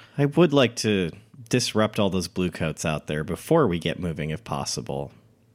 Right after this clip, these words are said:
Uh, give me a minute. I would like to sit down behind the counter, take a deep breath,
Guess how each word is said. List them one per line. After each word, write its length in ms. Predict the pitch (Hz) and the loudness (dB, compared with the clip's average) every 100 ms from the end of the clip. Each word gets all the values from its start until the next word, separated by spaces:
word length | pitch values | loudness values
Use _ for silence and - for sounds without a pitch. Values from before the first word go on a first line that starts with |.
| _ _ | _ _
Uh, 320 | 90 101 101 104 | -2 0 2 2
give 140 | - 196 | 4 6
me 100 | 160 | 6
a 60 | |
minute. 240 | 90 73 - _ _ _ - | 2 -2 -14 _ _ _ -8
I 140 | 120 | -2
would 160 | 143 151 | 0 2
like 240 | 127 120 | 2 0
to 400 | - 104 95 87 - _ _ _ _ - - | 0 2 2 2 -4 _ _ _ _ -20 -10
sit 360 | - - 143 139 | -2 2 4 4
down 380 | 139 117 120 117 - _ | 4 4 4 0 -6 _
behind 340 | 95 117 117 | -2 2 4
the 40 | 120 | 4
counter, 480 | 117 92 90 90 - _ _ _ _ _ | 2 -2 0 -2 -6 _ _ _ _ _
take 160 | 98 | -4
a 80 | 90 | -2
deep 300 | 85 120 123 | 2 2 2
breath, 520 | 90 98 98 - - | 0 0 0 -6 -20